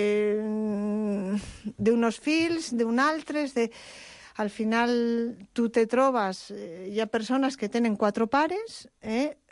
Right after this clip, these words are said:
con vuitanta anys o noranta, que no poden, o el sistema social que no pots, que has de portar-los a una residència.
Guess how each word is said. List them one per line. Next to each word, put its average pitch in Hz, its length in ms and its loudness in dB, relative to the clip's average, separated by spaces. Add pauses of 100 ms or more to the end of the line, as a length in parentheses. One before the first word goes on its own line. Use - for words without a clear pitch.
con 202 320 0
vuitanta 196 580 2
anys 285 400 0
o 196 120 -2
noranta, 180 560 0
que 180 140 -2
no 185 180 2
poden, 190 600 0
o 202 120 2
el 185 80 2
sistema 214 460 -2
social 247 560 0
que 208 140 -4
no 190 160 0
pots, 233 440 0
que - 160 -8
has 196 140 -4
de 214 100 -2
portar-los 208 560 -4
a 202 60 -2
una 202 160 2
residència. 175 840 -6